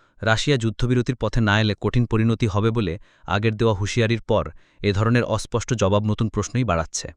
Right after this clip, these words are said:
পুতিন ও ট্রাম্প যৌথ বিবৃতি পড়েই মঞ্চ ছাড়লেন সাংবাদিকদের প্রশ্নের সুযোগ না দিয়েই। রুশ প্রতিনিধি দলও কোনো জবাব না দিয়ে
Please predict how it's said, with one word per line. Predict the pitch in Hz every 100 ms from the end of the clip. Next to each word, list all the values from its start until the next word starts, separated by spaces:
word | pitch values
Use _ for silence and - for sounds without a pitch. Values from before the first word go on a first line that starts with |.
| _ _ _ _ _ _ _ _ -
পুতিন | 123 143
ও | 147
ট্রাম্প | - 117 104
যৌথ | 104 117 123
বিবৃতি | 135 117 117 120
পড়েই | 127 107 127
মঞ্চ | 123 107 107
ছাড়লেন | - 110 107 101 76 _ _ -
সাংবাদিকদের | - 110 117 120 127
প্রশ্নের | - 107 - 120
সুযোগ | 113 110 104
না | 85
দিয়েই। | 85 87 65 - - _ _ _ -
রুশ | 117 139 -
প্রতিনিধি | 131 139 131
দলও | 123 110 120
কোনো | 123 120
জবাব | 107 107 110
না | 98
দিয়ে | 98 110